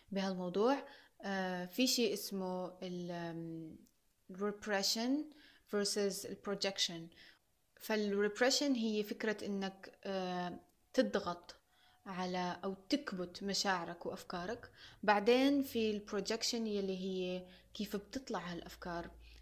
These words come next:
فعدنا ال، ال tongue slips واللي هن زلات اللسان أو الأحلام. فأنا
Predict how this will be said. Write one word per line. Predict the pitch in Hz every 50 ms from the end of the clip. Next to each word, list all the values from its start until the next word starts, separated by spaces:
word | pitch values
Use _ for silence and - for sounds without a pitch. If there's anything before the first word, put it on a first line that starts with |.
| - -
فعدنا | - - 208 196 196 190 190 180 175 196 180 180 190 190 185
ال، | 185 185 180 180 175
ال | 175 175 170 170 165 165 165 -
tongue | - 202 202 214 240 233
slips | - - 285 285 277 277 - - - 208
واللي | 190 185 180 180 180 180
هن | 175 175 175 170 170 170 165 160 -
زلات | - 190 185 180 180 180 180 180
اللسان | 175 160 156 - 190 190 220 262 277
أو | 269 - 233 254 277 285 294 285
الأحلام. | 269 277 214 - - 202 175 165 156 - - - - - - - - - - - - - - -
فأنا | - - - 220 214 208 208 208 202 202